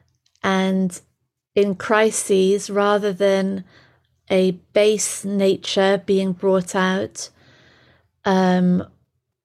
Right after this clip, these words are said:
we, we respond to, um, war and, um, and disaster by, through a, through a sort of powerful sense of community.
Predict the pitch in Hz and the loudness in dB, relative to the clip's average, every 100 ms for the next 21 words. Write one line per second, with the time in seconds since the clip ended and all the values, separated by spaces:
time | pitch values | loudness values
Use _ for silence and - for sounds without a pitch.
0 | _ _ - 196 190 190 185 185 190 180 | _ _ -4 0 2 2 2 2 0 -2
1 | - - 202 202 196 185 - - 202 190 | -6 0 0 2 -4 -8 -10 -2 0 2
2 | 185 185 185 - _ _ _ _ _ _ | 2 0 -2 -10 _ _ _ _ _ _
3 | _ _ 196 185 180 175 180 185 - _ | _ _ -4 -2 0 0 0 -2 -10 _
4 | _ _ _ _ _ _ _ _ _ _ | _ _ _ _ _ _ _ _ _ _
5 | _ _ _ _ 208 196 220 214 208 208 | _ _ _ _ -2 2 4 6 6 4
6 | 208 233 - 190 185 190 185 - - 196 | 4 0 -2 -2 0 -2 -4 -6 -6 -2
7 | 185 180 180 180 180 - _ _ _ 196 | 2 2 2 0 -2 -12 _ _ _ -4
8 | 180 185 208 202 202 - 202 185 185 190 | -2 0 2 2 0 -2 -2 0 0 -4
9 | _ 190 185 185 185 185 180 _ _ _ | _ 0 2 0 -2 -4 -10 _ _ _
10 | _ - 196 185 185 180 180 185 - 196 | _ -4 2 2 4 2 0 -4 -6 -4
11 | 190 185 190 175 - - 214 202 202 196 | -4 -2 -4 -4 -10 -4 2 4 4 2
12 | 190 185 185 175 196 185 - 180 - 196 | 2 2 2 -2 -6 -6 -8 -14 -8 -4
13 | 185 180 175 180 180 185 | -2 -2 -4 -8 -8 -10